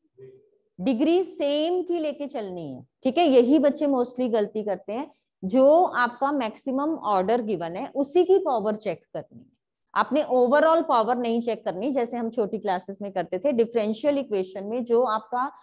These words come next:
अ, हाईएस्ट ऑर्डर गिवन है उसी की डिग्री चेक करनी है। अब यहाँ पे ये क्या गिवन है? वन गिवन है, तो its degree will be one, ठीक है। सेम में मान लो यहाँ पे मुझे चाहे पावर हंड्रेड भी गिवन है, but क्योंकि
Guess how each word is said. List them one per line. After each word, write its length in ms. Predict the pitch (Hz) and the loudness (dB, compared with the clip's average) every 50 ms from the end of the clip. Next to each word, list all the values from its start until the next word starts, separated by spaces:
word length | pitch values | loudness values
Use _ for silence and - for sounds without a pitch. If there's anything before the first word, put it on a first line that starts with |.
| _ _ _ _ _ - | _ _ _ _ _ -6
अ, 200 | - 190 196 202 | -2 0 2 2
हाईएस्ट 520 | 214 214 233 214 220 233 269 302 294 - 277 | 2 2 2 2 4 4 2 2 0 -2 -2
ऑर्डर 320 | 240 208 196 196 202 208 | 0 0 0 0 -2 -2
गिवन 320 | 196 190 170 156 170 175 202 | -2 -4 -4 -4 -4 -6 -6
है 100 | 254 - | -6 -6
उसी 360 | - 254 247 - - 320 311 | -4 -6 -4 0 0 0 0
की 340 | 311 285 285 302 330 311 - | 2 0 -2 -2 -2 -4 -6
डिग्री 340 | 175 170 196 156 180 170 170 | -6 -6 -6 -6 -6 -8 -8
चेक 260 | - - 165 143 - - | -8 -8 -10 -12 -12 -12
करनी 240 | - 131 131 135 143 | -14 -12 -12 -12 -12
है। 80 | 147 - | -8 -6
अब 120 | 202 220 | -2 -2
यहाँ 300 | 226 233 226 254 262 254 | 0 0 0 -2 -2 -4
पे 120 | 247 277 | -2 -2
ये 160 | 269 262 269 262 | -2 -2 -2 -2
क्या 240 | 262 254 240 240 | -2 -2 -2 0
गिवन 340 | 233 233 247 233 247 247 247 | -2 -2 -4 -4 -4 -4 -6
है? 260 | 269 320 - _ _ _ _ _ 185 | -6 -8 -10 _ _ _ _ _ -4
वन 360 | 175 208 208 220 247 277 254 | 0 0 0 2 2 0 0
गिवन 340 | 269 262 233 254 262 269 269 | 0 -2 -2 -2 -2 -2 -2
है, 220 | 269 269 285 349 | -2 -4 -6 -6
तो 140 | 370 - 247 | -6 -4 -2
its 380 | 226 226 226 226 - - 202 214 | -2 -2 -4 -6 -8 -8 -6 -4
degree 320 | 196 180 208 208 220 214 190 | -4 -2 -2 -2 -2 -2 -2
will 200 | 175 160 151 170 | -4 -4 -4 -6
be 120 | 226 311 - - _ _ - 151 151 | -6 -6 -6 -10 _ _ -18 -12 -10
one, 120 | 160 127 - - _ _ _ _ _ _ _ _ _ _ _ _ _ - | -10 -10 -10 -12 _ _ _ _ _ _ _ _ _ _ _ _ _ -4
ठीक 160 | 269 262 262 | -4 -2 -2
है। 280 | 330 330 330 - - _ _ _ _ - | -2 -6 -6 -10 -20 _ _ _ _ 0
सेम 380 | 311 277 277 294 311 320 302 285 | 2 4 4 4 4 4 2 2
में 380 | 285 285 294 277 - 160 202 | 2 2 2 0 -2 -4 -2
मान 200 | 220 220 220 233 | 0 0 0 0
लो 160 | 254 262 277 | 0 0 0
यहाँ 280 | 285 262 254 262 269 277 | 0 -2 -2 -2 -4 -4
पे 100 | 269 285 | -4 -4
मुझे 260 | 285 269 262 302 294 | -6 -6 -6 -6 -6
चाहे 420 | 269 - 226 196 226 - 269 311 311 | -4 -2 -2 -2 -2 -4 -4 -6 -4
पावर 400 | 294 262 226 233 226 254 262 262 | -2 -2 -2 -2 -2 -4 -6 -6
हंड्रेड 560 | 240 233 196 196 185 214 240 233 214 196 214 | -6 -8 -6 -6 -4 -2 -2 -2 -2 -4 -2
भी 140 | 254 269 226 | -2 -2 -2
गिवन 380 | 202 214 165 160 156 156 156 | -4 -6 -8 -8 -10 -12 -12
है, 180 | 156 156 135 - _ _ _ _ _ - 190 | -14 -14 -16 -16 _ _ _ _ _ 0 2
but 300 | 254 277 - 330 311 - | 2 2 2 0 -2 -2
क्योंकि 600 | 285 285 285 285 294 302 311 330 349 - - | -2 -2 0 0 0 0 0 0 -2 -6 -14